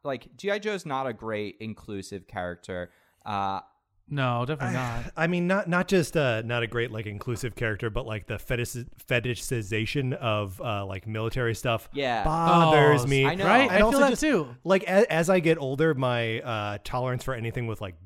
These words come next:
Speaker 3: guns in it, uh, like, goes way down.
Speaker 1: Yeah.
Speaker 3: I know
Speaker 2: Yeah.
Speaker 3: you and I have talked about this before,
Speaker 1: Yeah,
Speaker 3: Christian.
Speaker 1: we had an interesting conversation about that.
Speaker 3: Um, but, like, it's, it's one of the reasons I never actually even, uh, finished Bioshock Infinite, partially because I was like, "I'm shooting too many guys. I'm not,"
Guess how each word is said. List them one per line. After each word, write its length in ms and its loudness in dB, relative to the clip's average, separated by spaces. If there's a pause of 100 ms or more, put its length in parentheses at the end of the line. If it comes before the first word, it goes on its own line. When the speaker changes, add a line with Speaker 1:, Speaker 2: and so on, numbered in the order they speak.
Speaker 3:
guns 380 -6
in 120 -2
it, 320 -2
uh, 380 -2
like, 180 -6
goes 260 -4
way 140 0
down. 380 -2 (100)
Speaker 1:
Yeah. 200 -2
Speaker 3:
I 100 2
know 120 4
Speaker 2:
Yeah. 60 2
Speaker 3:
you 80 0
and 80 0
I 40 0
have 60 -4
talked 180 -4
about 140 -6
this 100 -10
before, 240 -6
Speaker 1:
Yeah, 100 -2
Speaker 3:
Christian. 160 0
Speaker 1:
we 80 0
had 100 0
an 60 0
interesting 340 -10
conversation 540 -10
about 200 -8 (200)
that. 200 -6
Speaker 3:
Um, 320 0 (220)
but, 180 4
like, 380 0
it's, 260 -2
it's 280 -4
one 180 0
of 60 0
the 60 -2
reasons 220 0
I 140 0
never 240 4
actually 320 0
even, 380 -2
uh, 380 -2
finished 680 -4
Bioshock 480 -2
Infinite, 460 -4
partially 280 0
because 200 -2
I 60 2
was 100 0
like, 140 -2
"I'm 100 0
shooting 380 -2
too 120 0
many 180 0
guys. 300 -2
I'm 100 -4
not," 320 -2